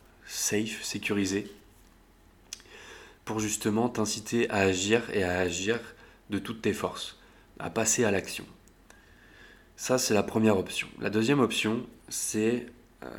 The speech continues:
j'ai noté sur ma feuille, un voyage de dix mille kilomètres commence toujours par un pas. L'idée ici, c'est tout simplement de te mettre dans une situation où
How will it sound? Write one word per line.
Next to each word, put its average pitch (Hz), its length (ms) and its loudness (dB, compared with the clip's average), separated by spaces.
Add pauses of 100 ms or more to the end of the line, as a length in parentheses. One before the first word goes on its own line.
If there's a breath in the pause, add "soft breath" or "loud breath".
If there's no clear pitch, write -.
(360)
j'ai 101 220 -4
noté 98 240 0
sur 110 160 -2
ma 95 120 2
feuille, 107 440 2
un 95 140 -2
voyage 101 640 4 (480 loud breath)
de 92 200 -4
dix 95 180 -6
mille 107 280 0
kilomètres 98 540 0
commence 95 320 -4
toujours 120 400 -4
par 104 180 -2
un 92 80 -2
pas. 101 220 -10 (1300 loud breath)
L'idée 101 380 0
ici, 120 460 0 (120)
c'est - 220 -8
tout - 100 -12
simplement 104 440 0
de 101 100 -4
te - 100 -8
mettre 107 140 0
dans 95 100 -2
une 92 160 -2
situation 104 760 -2 (200)
où 104 480 -2